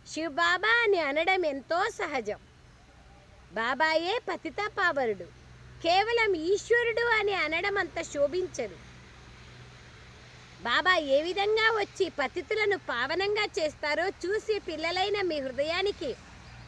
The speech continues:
ఎంతో నచ్చుతుంది. లౌకిక తండ్రి ఉన్నారు, అలాగే పారలౌకిక తండ్రి కూడా ఉన్నారు. పారలౌకిక తండ్రిని అందరూ స్మృతి చేస్తారు,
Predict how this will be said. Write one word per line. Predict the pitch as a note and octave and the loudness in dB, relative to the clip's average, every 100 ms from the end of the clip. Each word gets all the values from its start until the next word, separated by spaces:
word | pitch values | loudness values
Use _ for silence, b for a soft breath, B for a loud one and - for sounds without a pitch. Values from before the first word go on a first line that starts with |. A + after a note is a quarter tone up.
| G#3 | -2
ఎంతో | B3 C#4 - F4+ | 0 0 0 2
నచ్చుతుంది. | A#4 A#4 - G4 - D4 A#3 F3+ - - - - - - - | 4 2 -2 -6 -6 -6 -6 -8 -16 -20 -20 -20 -20 -16 0
లౌకిక | C4 C#4+ A4+ A4 G#4+ | 4 6 4 0 -2
తండ్రి | - G#4+ A4 | 2 2 4
ఉన్నారు, | A4+ G#4+ G#4+ G#4 G#4 G4 - - - | 2 4 4 4 2 -4 -10 -20 -8
అలాగే | B3 D4 C#4+ A3 C#4 | -2 0 0 -2 -4
పారలౌకిక | A4 A4+ A4 G#4+ F#4 G#4+ G4 | 0 0 2 2 2 0 0
తండ్రి | F#4+ F#4+ F4+ G#4 | 0 0 0 -2
కూడా | G4+ G4 G4+ | -2 0 0
ఉన్నారు. | F#4+ F#4 F#4+ F4+ - - - - - - | 2 0 0 -2 -8 -18 -20 -20 -20 -4
పారలౌకిక | C4 C#4+ F4+ G4+ G4 - F#4 F4 | 0 2 4 4 2 2 -2 -4
తండ్రిని | - D#4 C4 A#3+ C#4+ G#4 F#4+ A#3 | -4 -4 -2 -2 2 0 0 -4
అందరూ | C4+ C4 G4+ B4 - | -4 0 2 2 2
స్మృతి | G4+ A4+ | 0 2
చేస్తారు, | A4 G#4+ G#4 - G4 G4 F#4+ | 2 2 -2 0 0 2 0